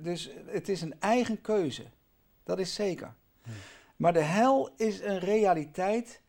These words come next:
Speaker 1: en het is ook een bestaande plek. Omdat Jezus liefde is, sprak hij met grote bewogenheid.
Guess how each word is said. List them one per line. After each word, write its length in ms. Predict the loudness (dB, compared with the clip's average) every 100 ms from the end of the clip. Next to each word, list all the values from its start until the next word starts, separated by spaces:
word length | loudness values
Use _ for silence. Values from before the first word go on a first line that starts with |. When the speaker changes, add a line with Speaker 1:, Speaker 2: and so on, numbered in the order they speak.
| _ _ _ _
Speaker 1:
en 180 | -2 0
het 220 | -2 -2
is 200 | -4 -2
ook 180 | -2 -2
een 120 | -6
bestaande 1200 | -6 -8 -6 -4 -2 -6 -8 -20 _ _ -8 -6 -2
plek. 380 | 2 2 0 -18 _ _ _ _ _ _ -12
Omdat 320 | -4 2 2
Jezus 460 | 6 6 6 0 -4
liefde 400 | 0 0 0 -2
is, 180 | -2 -4
sprak 320 | -6 -4 -2
hij 100 | -2
met 140 | -6 -6
grote 720 | -10 -2 6 8 6 2 -4
bewogenheid. 1300 | -4 -6 4 8 8 8 0 -4 -2 -4 -6 -12